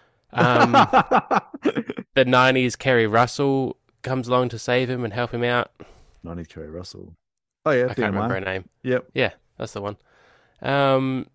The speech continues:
Speaker 1: so a whole lot of shenanigans, a lot of steampunk business, uh, what Tank Girl wanted to be. Uh, everything's very dirty. Uh, he just wants to have a well-pressed shirt and a ten thousand dollar sex worker.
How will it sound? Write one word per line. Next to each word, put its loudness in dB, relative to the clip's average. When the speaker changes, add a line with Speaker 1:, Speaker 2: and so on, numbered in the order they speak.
Speaker 1:
so 2
a 6
whole 4
lot 4
of -4
shenanigans, 0
a 0
lot 2
of -4
steampunk -6
business, -6
uh, -6
what -8
Tank -4
Girl -4
wanted -6
to -16
be. -8
Uh, -2
everything's 0
very 2
dirty. -4
Uh, -6
he -8
just -2
wants -2
to -6
have 0
a -2
well-pressed -4
shirt -2
and -8
a -12
ten -4
thousand 0
dollar -2
sex -6
worker. -8